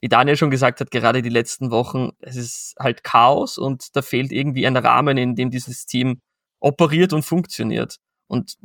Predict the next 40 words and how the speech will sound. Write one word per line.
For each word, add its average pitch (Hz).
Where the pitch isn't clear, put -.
wir -
können, 139
ich -
kann's 151
nur 165
immer 160
wieder 160
betonen, 151
es 131
wird 139
wahrscheinlich 139
noch 127
weit 117
öfter 135
vorkommen 123
jetzt 127
in 127
der 123
Folge. 131
Ich -
verstehe 131
nicht, 147
wieso 135
man 131
das 127
Einzige, 156
was 143
funktioniert 135
hat, -
zumindest 131
bis 123
zu -
einem 131
gewissen 123
Grad 135
funktioniert 156
hat, -
nämlich 127
die 127
Defense 160